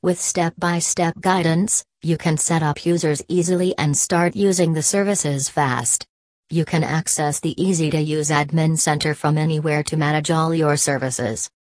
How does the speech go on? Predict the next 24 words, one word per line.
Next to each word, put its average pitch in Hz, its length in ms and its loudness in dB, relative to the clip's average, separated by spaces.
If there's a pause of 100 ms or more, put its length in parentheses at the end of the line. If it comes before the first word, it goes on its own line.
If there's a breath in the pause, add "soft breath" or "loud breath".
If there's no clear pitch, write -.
(340)
And 165 140 2
Office 143 480 0
three 185 300 0
hundred 165 440 0
sixty-five 156 840 -2
takes - 400 -2
care 190 260 0
of 170 100 2
I 170 180 2
T 151 260 -2
for 139 180 -4
you, 117 320 -4 (240)
so 185 240 2
your 180 240 4
services 190 640 0
are - 220 0
always 170 400 4
up 131 320 0
and 165 160 2
running 151 400 2
and 143 240 0
up 170 160 0
to 175 120 -4
date. 139 380 -4